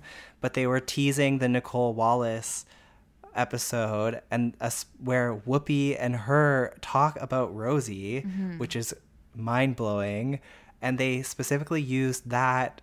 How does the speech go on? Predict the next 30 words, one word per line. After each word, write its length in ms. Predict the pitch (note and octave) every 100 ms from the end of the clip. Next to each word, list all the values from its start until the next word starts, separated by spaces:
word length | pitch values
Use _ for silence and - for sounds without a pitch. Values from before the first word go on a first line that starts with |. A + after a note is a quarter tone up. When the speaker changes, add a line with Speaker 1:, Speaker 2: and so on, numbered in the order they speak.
| -
Speaker 1:
clip 500 | - C#3+ C3 A#2+ - -
about 500 | A#2 D3 A2+ A2+ F#2+
Nicole 460 | A2+ - C3+ C3
saying 380 | C3+ B2 A#2+ A2+
that 140 | A2+
she's, 300 | - A#2+ A2+
like, 220 | A#2 G#2 - -
was 220 | A2+ G#2+
scared 560 | - - A2 A2 C#3
of 160 | E3 D#3
Rosie. 560 | D#3+ E3 E3+ G#3 A3+ A3+ -
It's 160 | -
making 240 | C3 C3 C#3
it 120 | A#2
sound 280 | A#2+ A#2 A#2
like 360 | A2+ G#2+ - - -
there's 200 | A#2 A2
a 40 |
big 180 | A2 A2+
issue 340 | - A2 - A2
between 380 | A2+ - A2+ G#2
them, 220 | G2 G2
but 180 | G#2 G2
it's 160 | G2+
actually 400 | A2 G#2 - A2+
been 300 | G#2 A2+ G#2
resolved 600 | G2+ F#2+ E2 E2+ G2+ A2+
since. 540 | - C3+ C#3+ D3 F#3 F3
Speaker 2:
Mm-hmm. 140 | D#3+
Speaker 1:
Anyways, 540 | A#2+ F#2+ F#2+ F#2+ A2